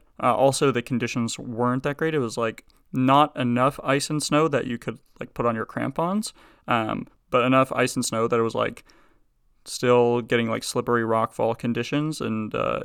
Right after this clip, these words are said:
it was not great. So we didn't make it to the summit, so I, I totally got my butt kicked by that, but then did just a bunch of climbing in the, the Peabody boulders, which are, like, these world-famous boulders that people come to and climb 'cause they're, like, fifty feet tall, and, like,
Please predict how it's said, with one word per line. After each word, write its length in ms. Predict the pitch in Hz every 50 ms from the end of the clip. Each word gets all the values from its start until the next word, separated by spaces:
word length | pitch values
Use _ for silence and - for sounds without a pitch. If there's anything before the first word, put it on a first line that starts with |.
| -
it 80 | - 131
was 160 | 117 113 -
not 300 | 120 123 127 - - -
great. 280 | - 117 113 - - -
So 120 | - 139
we 60 | 139
didn't 160 | 160 190 202
make 140 | 190 185 -
it 60 | -
to 80 | - 185
the 80 | 156 147
summit, 340 | - 135 120 113 113 -
so 260 | - - 117 117 - - _ _
I, 280 | - 127 123 - - 135
I 40 | 127
totally 280 | 120 - 160 160 147
got 120 | 123 123 120
my 100 | 120 113
butt 220 | - 120 120 -
kicked 240 | - 120 107 - _
by 200 | - 117 127 120 113 - - -
that, 300 | 120 117 113 110 113 - - -
but 240 | - 117 117 - - _ _ _ _ _
then 160 | - 139 143 131
did 180 | 143 139 123
just 160 | - 139 -
a 60 | - 117
bunch 240 | 117 117 117 -
of 80 | 117 -
climbing 320 | - - 117 113 113 113
in 180 | 117 117 113 110
the, 420 | 107 113 - - - - - 120 -
the 80 | - -
Peabody 540 | - - 139 139 123 127 123 123 123 123 117 117 - _ -
boulders, 500 | - 127 123 120 123 127 123 123 120 -
which 180 | 127 117 -
are, 140 | 120 117 113
like, 220 | 117 113 113 - - - - - - - _ _ _
these 120 | - 113 110
world-famous 800 | 110 120 127 127 120 - - 127 123 117 113 113 - - - - _ _ _ _ _ -
boulders 440 | - 156 175 185 180 180 180 175 -
that 180 | - 139 135
people 240 | - 151 135 - 143
come 240 | 139 - 139 135 139
to 240 | - - 135 131 127
and 100 | 120 117
climb 340 | - 131 120 120 120 120 127
'cause 180 | - 139 120 -
they're, 120 | 123 117
like, 200 | 117 113 113 -
fifty 460 | - - - 143 139 - - 131 123
feet 280 | 120 - 135 123 - -
tall, 460 | - 123 117 113 117 127 131 131 -
and, 160 | 139 123 120 113
like, 160 | 113 113